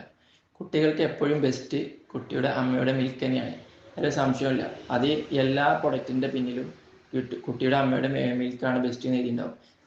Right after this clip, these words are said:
അത് ഇല്ല, അത് കുട്ടിക്ക് ആവശ്യത്തിനനുസരിച്ച് ഇല്ല എന്നുണ്ടെങ്കിൽ മാത്രം ചൂസ് ചെയ്യേണ്ട ഒരു പ്രൊഡക്റ്റാണ് ഫോർമുലാസ്. First of all, ഈ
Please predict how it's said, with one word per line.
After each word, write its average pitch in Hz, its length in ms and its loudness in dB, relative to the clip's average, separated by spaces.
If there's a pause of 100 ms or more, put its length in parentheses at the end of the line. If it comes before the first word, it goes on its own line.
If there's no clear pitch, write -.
(100)
അത് 120 220 2 (320)
ഇല്ല, 131 220 2
അത് 143 280 4 (240)
കുട്ടിക്ക് 131 460 -2 (100)
ആവശ്യത്തിനനുസരിച്ച് 131 840 -2
ഇല്ല 127 360 0
എന്നുണ്ടെങ്കിൽ 135 500 -4
മാത്രം 123 320 -6 (180)
ചൂസ് 120 160 -4
ചെയ്യേണ്ട 131 220 2
ഒരു - 160 -2
പ്രൊഡക്റ്റാണ് 123 420 -4 (460)
ഫോർമുലാസ്. 127 520 2 (720)
First 135 260 0
of 151 140 2
all, 156 80 0 (1700)
ഈ - 20 4